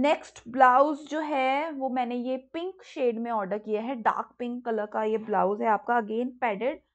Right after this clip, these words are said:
जो ब्रोकेड वाले ब्लाउज हैं वो पैडेड नहीं है, बाकी सब ब्लाउजेज जो हैं already पैडेड हैं। इस तरीके से पैडेड ब्लाउज है ये। स्लीव्स पे आपको ऐसे क्रॉस वर्क, अ, स्क्वायर, स्क्वायर एम्ब्रॉयडरी आपको मिल जाएगी। जरी वाली पूरे पे जरी दे रखी है आपको।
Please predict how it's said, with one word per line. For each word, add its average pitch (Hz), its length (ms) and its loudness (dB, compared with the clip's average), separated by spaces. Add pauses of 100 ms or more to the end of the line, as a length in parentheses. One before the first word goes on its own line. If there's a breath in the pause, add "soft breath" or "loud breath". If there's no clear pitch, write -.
(320)
जो 269 120 -4
ब्रोकेड 294 420 6
वाले 330 180 2
ब्लाउज 269 280 4
हैं 339 60 -2
वो 330 120 0
पैडेड 254 440 2
नहीं 262 160 -4
है, 403 60 -6
बाकी 240 340 2
सब 254 360 -2 (300)
ब्लाउजेज 202 360 -2
जो 202 100 -10
हैं 208 100 -6
already 190 320 -4
पैडेड 202 440 -2
हैं। 247 240 -6 (480 soft breath)
इस 294 200 -6
तरीके 311 360 -4
से 330 160 -10
पैडेड 247 480 2
ब्लाउज 226 360 2
है 247 140 -2
ये। 262 300 -8
स्लीव्स 247 560 -8
पे 262 80 0
आपको 240 340 2
ऐसे 226 340 -2
क्रॉस 214 460 -2
वर्क, 214 220 -2 (320 soft breath)
अ, 202 140 -4
स्क्वायर, 233 400 0
स्क्वायर 240 300 -2
एम्ब्रॉयडरी 214 500 0
आपको 220 260 -2
मिल 214 180 -6
जाएगी। 202 540 -6 (300)
जरी 262 380 2
वाली 277 220 2
पूरे 269 320 0
पे 277 160 -4
जरी 226 300 0
दे 240 120 2
रखी 226 300 -2
है 240 80 2
आपको। 254 540 0